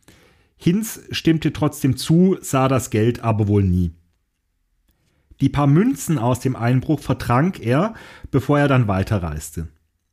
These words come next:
Unterwegs begegnete er einem Mann, der ihn nach diesem Pferd fragte, und Hinz gab an, dass das Tier seinem Besitzer entlaufen sei und er es zurückbringen wolle.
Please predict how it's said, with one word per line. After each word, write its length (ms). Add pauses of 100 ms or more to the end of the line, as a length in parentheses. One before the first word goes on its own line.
(200)
Unterwegs 600
begegnete 540
er 100
einem 240
Mann, 400
der 320
ihn 300
nach 280
diesem 320
Pferd 320
fragte, 600
und 180
Hinz 360
gab 300
an, 340 (340)
dass 160
das 220
Tier 280
seinem 340
Besitzer 420
entlaufen 600
sei 420
und 200
er 200
es 200
zurückbringen 680
wolle. 280